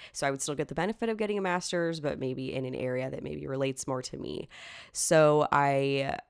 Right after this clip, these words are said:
thought it over, and really everything happens how it's supposed to be. When I discussed this with finance team and had all these thoughts, it was the last day you could drop this without being on any records. So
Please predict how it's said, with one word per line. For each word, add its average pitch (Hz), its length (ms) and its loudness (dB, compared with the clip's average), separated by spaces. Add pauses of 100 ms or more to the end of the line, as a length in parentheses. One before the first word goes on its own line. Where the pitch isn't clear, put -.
(160)
thought 151 260 4
it 185 140 4
over, 151 600 2 (460)
and 165 560 2 (180)
really 220 440 -2 (100)
everything 233 440 -2
happens 160 440 0
how 131 240 -6
it's 139 160 -4
supposed 143 380 0
to 147 80 0
be. 143 280 2 (460)
When 165 220 0
I 147 380 0 (420)
discussed - 520 -2
this 147 280 0
with 147 120 -6
finance 180 380 0
team 175 180 0
and 143 120 -2
had 147 340 -2
all 135 200 6
these - 280 -4
thoughts, 151 420 0 (680)
it 190 160 4
was 196 140 2
the 175 180 0
last 160 340 2
day 180 120 2
you 165 160 2
could 135 340 -2
drop 139 640 2 (120)
this 320 500 2
without 180 420 2
being 165 160 0
on 156 180 0
any 214 280 -2
records. 175 640 0
So 156 380 0